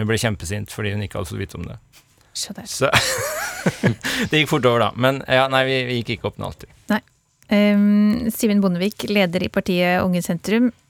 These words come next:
Speaker 2: Med gifteplaner, så det her dilemmaet vi skal inn i, det kan hende at du diskuterer på kjøkkenbordet om dagen.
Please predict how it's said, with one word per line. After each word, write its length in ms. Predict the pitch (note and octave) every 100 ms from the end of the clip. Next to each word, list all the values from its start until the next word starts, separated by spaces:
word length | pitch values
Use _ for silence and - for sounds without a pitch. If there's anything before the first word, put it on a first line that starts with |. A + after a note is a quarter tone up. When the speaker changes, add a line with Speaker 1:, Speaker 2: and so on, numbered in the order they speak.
| _ _ -
Speaker 2:
Med 460 | G#3 G3+ G#3+ A#3+ A#3
gifteplaner, 800 | - - G3 F#3+ F3 F3+ B3+ - _ -
så 220 | A3+ A3 G#3
det 80 |
her 300 | G#3 G3+ G#3 G#3
dilemmaet 320 | G3+ F#3 E3+ F3
vi 80 |
skal 160 | - F#3+ E3
inn 100 | F3
i, 80 | G3
det 960 | F#3 F#3+ G3 F#3+ F#3 F3+ F3 F3 - F#3
kan 160 | F3
hende 160 | E3 E3
at 80 | F3
du 40 | F3
diskuterer 560 | E3+ E3+ D#3+ D#3+ D#3+
på 80 | E3+ E3 E3 E3
kjøkkenbordet 720 | E3+ E3+ E3 E3 F#3 D#4 D4
om 140 | G#3 G3+
dagen. 340 | F#3 G3+ E4+